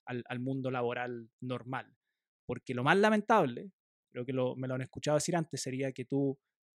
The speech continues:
regresaras y siguieras siendo el mismo o la misma que antes.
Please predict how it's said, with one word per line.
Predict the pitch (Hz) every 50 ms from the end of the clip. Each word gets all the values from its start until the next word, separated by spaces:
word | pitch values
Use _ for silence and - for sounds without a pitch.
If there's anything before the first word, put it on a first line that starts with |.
| _ -
regresaras | 135 131 123 117 120 - - 190 208 196 165 220 - - - - _ _ _ _ _ _ _ _ _ _ _ _ -
y | 131
siguieras | - - 135 131 147 147 127 -
siendo | - 156 147 139 139
el | 131
mismo | 135 143 151 151 - - 156 151 151 -
o | 139 135
la | 131 123
misma | 131 135 135 - - 120
que | 110 - 110
antes. | 107 104 _ _ _ - - - -